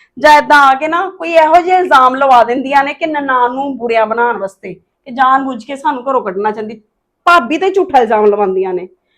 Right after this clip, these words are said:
ਨਾ ਇਹ ਕੁਛ ਕਰਿਆ ਕਰੋ। ਸਟੋਰੀ 'ਚ ਮੈਸੇਜ ਬੜਾ ਪਿਆਰਾ ਹੈ, ਇੱਕ ਰੀਅਲ ਸਟੋਰੀ ਹੈਗੀ ਜੇ, ਸ਼ਾਰਟ ਹੈ ਬਿਲਕੁਲ, ਕਿਉਂਕਿ ਕਈ ਘਰਾਂ 'ਚ ਇਹ ਕੁਛ ਹੋ ਚੁੱਕਾ ਹੈ ਤੇ ਕਈਆਂ 'ਚ ਸ਼ਾਇਦ ਹਜੇ ਹੋਰ ਹੋਣਾ ਹੈ। ਤਾਂ ਉਹਨਾਂ ਦਾ ਕਿ ਮੈਸੇਜ ਤੁਸੀਂ ਪਹੁੰਚਾ ਦਿਓ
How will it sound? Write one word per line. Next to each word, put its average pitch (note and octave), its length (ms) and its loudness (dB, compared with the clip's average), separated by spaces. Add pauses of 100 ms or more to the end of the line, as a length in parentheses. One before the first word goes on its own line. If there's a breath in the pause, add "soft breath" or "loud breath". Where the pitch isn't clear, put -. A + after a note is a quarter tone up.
(320)
ਨਾ C4+ 220 4
ਇਹ C#4 60 4
ਕੁਛ C#4+ 160 -8
ਕਰਿਆ A3+ 220 2
ਕਰੋ। C#4 140 0
ਸਟੋਰੀ A#3 400 -6
'ਚ A#3 80 -10
ਮੈਸੇਜ A#3 340 -6
ਬੜਾ G#3 180 -2
ਪਿਆਰਾ G3 320 -2
ਹੈ, A#3+ 60 -6
ਇੱਕ C#4 200 -10
ਰੀਅਲ B3+ 460 0
ਸਟੋਰੀ B3+ 400 -2
ਹੈਗੀ A#3 200 -12
ਜੇ, C#4 140 -6
ਸ਼ਾਰਟ C4 540 0
ਹੈ A#3 60 2
ਬਿਲਕੁਲ, F#3+ 480 -4 (540)
ਕਿਉਂਕਿ F4 520 -6 (180)
ਕਈ D4 220 -4
ਘਰਾਂ D#4+ 200 0
'ਚ B3 60 -6
ਇਹ C#4 80 -4
ਕੁਛ D4 200 -12
ਹੋ B3+ 280 -2
ਚੁੱਕਾ C#4+ 340 -6
ਹੈ C#4 180 -14
ਤੇ D4 60 -10
ਕਈਆਂ C4+ 340 -6
'ਚ C4+ 80 -8
ਸ਼ਾਇਦ B3 340 -2
ਹਜੇ A#3 380 -6 (140)
ਹੋਰ C#4 200 6
ਹੋਣਾ C#4+ 300 -4
ਹੈ। E3+ 40 -12
ਤਾਂ - 400 -14
ਉਹਨਾਂ D#4+ 180 0
ਦਾ E4+ 80 2
ਕਿ F4 120 -2
ਮੈਸੇਜ C#4+ 340 -4
ਤੁਸੀਂ D4 160 -8
ਪਹੁੰਚਾ D4+ 320 -4
ਦਿਓ F#3+ 140 -6